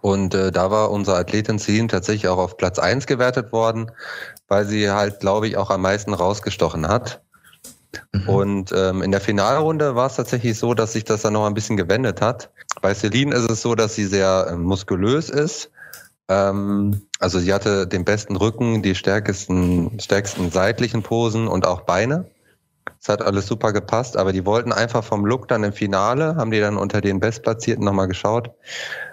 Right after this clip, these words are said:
Speaker 1: wollten einfach diesen, ja, schlankeren Look, also weniger
Speaker 2: Mhm.
Speaker 1: Muskeln, recht dünne Beine und halt eine extrem schmale Taille, das muss man sagen. Also
Speaker 2: Mhm.
Speaker 1: die, ich will nicht sagen, dass die irgendwie schlechter waren, die ersten beiden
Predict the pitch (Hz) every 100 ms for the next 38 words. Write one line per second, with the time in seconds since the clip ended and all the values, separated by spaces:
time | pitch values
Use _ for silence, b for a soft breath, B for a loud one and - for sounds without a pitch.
0 | - 104 127 123 98 113 120 113 104 107
1 | 107 104 101 - - 98 101 98 - 110
2 | 127 120 95 85 76 - - - 92 92
3 | 98 120 120 98 95 120 - 123 123 123
4 | B B B _ 104 107 - 110 113 101
5 | 95 101 127 127 110 107 120 117 120 B
6 | B - 107 107 107 - - - 123 131
7 | 127 113 110 113 107 107 110 113 90 82
8 | 90 95 95 92 90 98 95 95 104 101
9 | - B B - 113 113 104 107 107 104
10 | 101 104 95 98 92 90 139 - 90 82
11 | 82 82 73 85 - 82 82 87 147 -